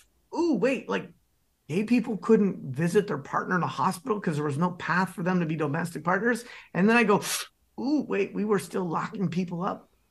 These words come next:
for cannabis?" And so each of those things, as it shifts and changes and it evolves, it makes me proud of the change in this country. It makes me proud of the dissent that is the most patriotic thing. And I still know that we've got some chapters where it's like,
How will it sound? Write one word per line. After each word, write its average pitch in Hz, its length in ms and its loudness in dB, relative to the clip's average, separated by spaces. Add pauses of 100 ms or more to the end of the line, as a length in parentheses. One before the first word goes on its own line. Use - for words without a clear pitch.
(300)
for 175 360 -6
cannabis?" 208 540 2 (180)
And 190 140 2
so 214 320 4 (260)
each 277 300 0
of 262 80 2
those 208 200 6
things, 240 260 2
as 180 180 0
it - 120 -8
shifts - 360 0
and 180 160 0
changes 190 380 0
and 156 100 0
it 151 80 0
evolves, 185 400 6 (240)
it 175 80 0
makes 185 200 2
me 196 120 4
proud 196 540 4
of 156 100 -2
the 165 80 -6
change 156 340 -4
in 139 80 -2
this 143 140 -4
country. 156 340 -6
It 156 60 -6
makes 151 180 -6
me 160 80 -4
proud 185 400 4
of 180 60 4
the 170 80 2
dissent 160 580 -4
that 151 100 -4
is 147 140 -4
the 147 60 -4
most 151 260 -4
patriotic 143 500 -2
thing. 151 220 -4 (720)
And 214 520 4 (720)
I 175 120 4
still 208 340 4
know 170 460 6
that 143 120 -2
we've 165 200 0
got 156 200 -2
some 147 200 -6
chapters 185 580 2
where 156 100 2
it's 151 80 0
like, 156 220 -2